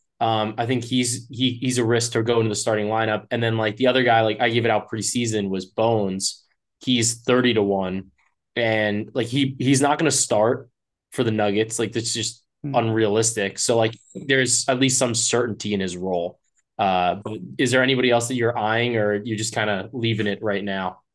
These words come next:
Speaker 2: Yeah, no, I'm, I'm almost exact same as what you just said. Like, I'm looking to sprinkle. That's why I grabbed the Westbrook hundred to one. Like, I don't want any
Speaker 1: Yeah.
Speaker 2: part of Westbrook two to one. The whole point is I don't think that there should be one of those favorites right now. So I'm just kinda grabbing,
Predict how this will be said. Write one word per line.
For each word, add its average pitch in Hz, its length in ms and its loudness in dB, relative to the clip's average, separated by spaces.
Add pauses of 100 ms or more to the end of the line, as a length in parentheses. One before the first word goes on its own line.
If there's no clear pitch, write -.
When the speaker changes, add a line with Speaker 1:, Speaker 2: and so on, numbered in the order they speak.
(300)
Speaker 2:
Yeah, 196 180 6
no, 170 100 4
I'm, 185 220 6
I'm 190 180 4
almost 214 260 4
exact 160 420 4
same 160 220 4
as 151 80 2
what 151 100 2
you 147 80 2
just 143 240 0
said. 139 180 4
Like, 143 200 4
I'm 160 160 4
looking 190 280 4
to 160 60 4
sprinkle. 151 400 2
That's 156 180 4
why 175 180 10
I 180 40 8
grabbed 175 380 6
the 160 120 6
Westbrook 156 520 4
hundred 180 340 4
to 147 120 4
one. 160 260 6
Like, 139 200 0
I 165 100 6
don't 190 120 8
want 185 160 8
any 190 160 6
Speaker 1:
Yeah. 131 80 2
Speaker 2:
part 190 200 8
of 143 120 4
Westbrook 151 520 4
two 214 160 2
to 160 100 8
one. 143 440 4 (280)
The 165 80 4
whole 175 220 4
point 180 320 6
is 151 160 4
I 156 80 6
don't 175 200 4
think 180 200 4
that 160 140 6
there 151 120 4
should 165 300 0
be 190 240 6
one 147 240 4
of 151 80 4
those 147 160 4
favorites 151 360 4
right 147 220 4
now. 147 280 4
So 151 140 2
I'm 165 120 6
just 165 200 0
kinda 170 200 4
grabbing, 160 640 6